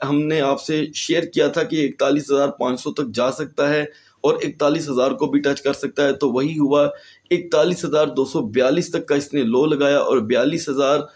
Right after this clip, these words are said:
चार सौ अठहत्तर तक का ये हाई ला-, लगा चुका है। और अगर हम बात करते हैं इसके, अ, इससे जुड़ी हुई कोई भी news की, तो हमें इसमें कोई अभी तक कोई ऐसी news देखने को नहीं मिल रही।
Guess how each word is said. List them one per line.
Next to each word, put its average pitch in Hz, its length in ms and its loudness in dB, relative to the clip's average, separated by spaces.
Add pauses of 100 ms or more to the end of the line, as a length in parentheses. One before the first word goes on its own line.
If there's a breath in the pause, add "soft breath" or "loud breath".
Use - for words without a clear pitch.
(300 loud breath)
चार 143 220 2
सौ 127 240 2
अठहत्तर 151 420 -2
तक 143 180 -2
का 127 420 -2 (220)
ये 147 100 2
हाई 135 240 0
ला-, 123 280 2
लगा 123 340 0
चुका 143 280 -2
है। 147 140 0
और 143 160 2
अगर 147 180 0
हम 135 200 -2
बात 135 240 2
करते - 300 -2
हैं 151 180 -4
इसके, 147 420 -2 (460 loud breath)
अ, 135 320 2
इससे 147 260 -2
जुड़ी 139 300 0
हुई 143 200 2
कोई 170 320 -2
भी 160 180 -6
news 143 380 -2
की, 165 140 -6
तो - 140 -4
हमें 143 260 0
इसमें 143 340 -2
कोई 139 160 0
अभी 131 320 -2
तक 147 400 -2 (320 soft breath)
कोई 165 120 0
ऐसी 143 520 0
news 139 240 2
देखने 131 300 0
को 131 180 2
नहीं 127 340 0
मिल 143 220 2
रही। 147 300 -2